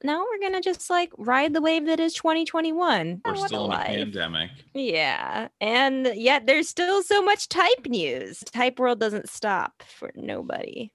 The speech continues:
Speaker 2: I feel like we picked out a fun variety today. Today's a cool
Speaker 1: Yeah.
Speaker 2: batch. It's, it's fairly light, nothing absolutely bonkers intense. Even though somebody did just share with me that there was, like, a,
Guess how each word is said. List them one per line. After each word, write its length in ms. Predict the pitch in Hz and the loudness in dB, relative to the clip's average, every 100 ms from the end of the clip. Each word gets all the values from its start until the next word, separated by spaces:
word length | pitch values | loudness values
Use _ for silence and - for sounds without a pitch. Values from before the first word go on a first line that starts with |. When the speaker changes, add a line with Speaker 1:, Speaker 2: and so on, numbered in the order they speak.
| _ | _
Speaker 2:
I 80 | - | -2
feel 160 | 139 226 | 2 2
like 140 | 233 | 4
we 80 | 226 | 0
picked 260 | 220 233 220 | 0 2 4
out 140 | 208 | 4
a 60 | 202 | 4
fun 340 | - 175 175 | 2 2 2
variety 720 | 156 135 107 104 95 85 80 | 2 2 2 2 0 -4 -6
today. 600 | - 85 58 58 55 - _ _ | -8 -4 -2 -2 -4 -12 _ _
Today's 380 | - 120 139 156 | -14 -4 -2 -2
a 60 | 160 | -4
cool 520 | - 151 139 127 117 | -6 -2 2 4 4
Speaker 1:
Yeah. 160 | 113 262 | 0 0
Speaker 2:
batch. 400 | 95 85 - 139 | 0 0 -2 -2
It's, 220 | 131 - - | -4 -6 -2
it's 240 | 127 127 | -2 -2
fairly 440 | - 143 151 156 151 | 0 0 2 0 0
light, 420 | 117 123 135 - | 2 2 0 -2
nothing 340 | 120 117 123 | -2 -2 -2
absolutely 680 | 113 113 - 113 113 104 107 | -2 -2 -6 -4 -6 -6 -6
bonkers 880 | 98 104 107 107 107 101 101 - - | -4 -4 -6 -6 -6 -6 -8 -10 -8
intense. 640 | 113 107 - 90 110 - - _ - _ _ - | -8 -6 -6 -6 -6 -10 -14 _ -20 _ _ -8
Even 160 | 143 147 | -2 0
though 100 | 127 | 0
somebody 320 | - 139 120 | -2 -4 -4
did 240 | 104 120 | -2 -2
just 220 | 110 113 | -2 -4
share 260 | - 113 107 | -4 -2 -2
with 140 | 104 | -2
me 180 | 101 98 | -4 -6
that 180 | 92 92 | -6 -8
there 140 | 101 | -6
was, 160 | 95 92 | -6 -4
like, 220 | 90 85 | -4 -4
a, 420 | 92 85 82 85 | -4 -2 -4 -6